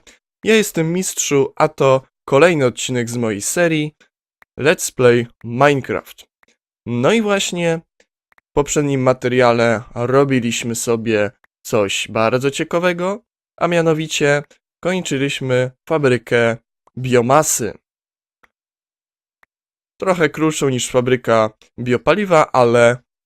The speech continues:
skuteczniejsza, bo dwa razy baj-, bardziej wydajniejsza.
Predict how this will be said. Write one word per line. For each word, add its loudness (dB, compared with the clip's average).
skuteczniejsza, -2
bo 2
dwa 4
razy 2
baj-, 0
bardziej 0
wydajniejsza. 0